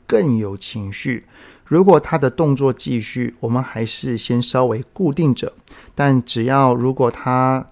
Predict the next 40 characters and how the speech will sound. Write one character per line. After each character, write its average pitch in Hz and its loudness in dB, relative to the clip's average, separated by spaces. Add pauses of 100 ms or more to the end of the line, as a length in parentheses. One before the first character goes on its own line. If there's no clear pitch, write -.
只 131 0
有 131 6
哭 143 -2
闹， 175 2
已 113 -6
经 143 0
没 139 2
有 131 2
再 127 0
踢 143 -4
啊、 123 2
再 131 -2
打 - -4
啊、 127 -2
再 131 -2
丢 127 2
啊 120 2
之 127 -2
类 127 0
的， - -6
我 113 -6
们 107 -6
就 123 -4
可 - -8
以 107 -2
放 120 -4
开 113 -12
了。 - -6 (460)
不 117 -10
过 120 0 (160)
当 120 2
然 110 0
还 110 -6
是 110 -6
要 113 0
持 - -10
续 113 -4
观 110 -2
察 - -10
哦。 - -6